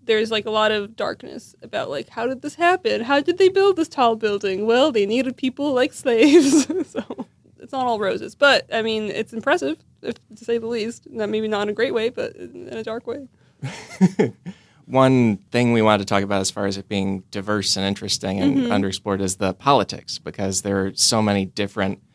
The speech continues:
Speaker 2: kinds of arrangements in the region. And also, you guys had picked out on your show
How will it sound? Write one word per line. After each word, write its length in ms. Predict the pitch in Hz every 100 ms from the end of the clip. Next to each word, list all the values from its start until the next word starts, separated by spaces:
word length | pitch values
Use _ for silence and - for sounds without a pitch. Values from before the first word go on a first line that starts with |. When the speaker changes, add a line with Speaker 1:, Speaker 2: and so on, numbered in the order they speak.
| _ _ -
Speaker 2:
kinds 320 | 120 113 101
of 60 |
arrangements 500 | 104 110 104 107 98
in 80 | 98
the 80 | 98
region. 340 | 98 98 95 98
And 140 | 101
also, 640 | 104 104 - 104 101 95 -
you 120 | 110
guys 140 | 110 101
had 120 | 95
picked 160 | 101 101
out 140 | 98
on 80 | 98
your 100 | 92
show 500 | - 104 98 95